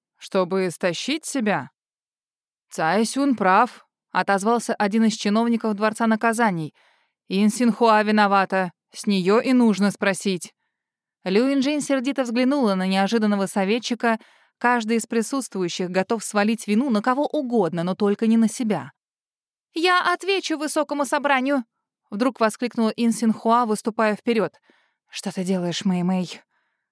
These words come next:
Лю Инжэнь попыталась взять управляющую за руку, но та отступила на шаг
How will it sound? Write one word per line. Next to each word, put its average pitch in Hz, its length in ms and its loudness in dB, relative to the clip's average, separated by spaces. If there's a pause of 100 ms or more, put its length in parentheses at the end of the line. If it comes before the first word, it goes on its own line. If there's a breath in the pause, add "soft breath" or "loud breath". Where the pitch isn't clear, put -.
Лю 220 260 4
Инжэнь 226 280 4
попыталась 226 500 0
взять 220 280 0
управляющую 214 640 0
за 254 180 2
руку, 233 320 0 (340 loud breath)
но 226 80 2
та 262 140 2
отступила 240 580 -4
на 226 140 2
шаг 262 220 -2